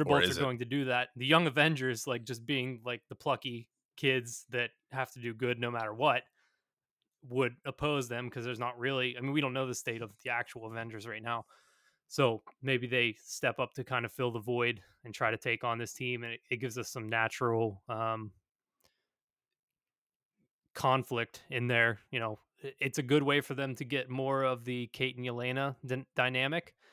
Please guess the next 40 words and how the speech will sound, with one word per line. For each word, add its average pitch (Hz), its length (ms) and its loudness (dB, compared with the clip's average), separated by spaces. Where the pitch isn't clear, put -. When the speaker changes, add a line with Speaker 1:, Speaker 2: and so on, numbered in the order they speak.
Speaker 2:
And 170 100 4
it 214 100 2
probably 190 320 8
wouldn't 151 280 4
be 147 160 4
a, 123 100 2
a 135 180 -2
fight 143 300 -2
to 127 80 -6
the 117 100 -4
death, 127 340 2
but 127 80 0
I 120 80 2
could 113 160 -6
see 131 180 -4
it 120 100 -6
being 120 260 0
a 117 40 -4
little 120 200 -2
bit 113 140 -6
more 113 340 -2
of, 110 280 -6
um, 107 400 -10
Civil 143 340 4
War-esque, 110 520 -2
right? 117 260 -6
Speaker 1:
Mm-hmm. 90 240 -8
Speaker 2:
Like, 127 240 0
obviously, 131 580 8
if, - 260 -6
if 147 200 -10
Kate 127 260 2
and 120 80 0
Yelena 117 260 2
are 113 160 0
fighting 113 320 0
each 110 140 -8
other 113 200 -2
again, 110 380 -4
it's - 160 -20